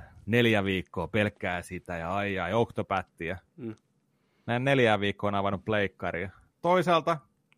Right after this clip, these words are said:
Speaker 1: ihan jees,
Speaker 2: Ihan
Speaker 1: ihan
Speaker 2: jees,
Speaker 1: jees. On
Speaker 2: niin on.
Speaker 1: niin jäätävä,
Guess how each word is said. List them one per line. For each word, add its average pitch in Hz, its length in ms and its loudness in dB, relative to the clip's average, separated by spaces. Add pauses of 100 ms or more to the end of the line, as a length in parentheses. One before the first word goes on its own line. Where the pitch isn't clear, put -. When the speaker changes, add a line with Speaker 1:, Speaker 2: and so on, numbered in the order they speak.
(120)
Speaker 1:
ihan 208 340 0
jees, 117 260 2
Speaker 2:
Ihan - 180 2
Speaker 1:
ihan 240 160 6
Speaker 2:
jees, 214 120 6
Speaker 1:
jees. 180 200 0
On 170 180 0
Speaker 2:
niin - 140 2
on. 233 60 0
Speaker 1:
niin 220 120 0
jäätävä, 156 420 2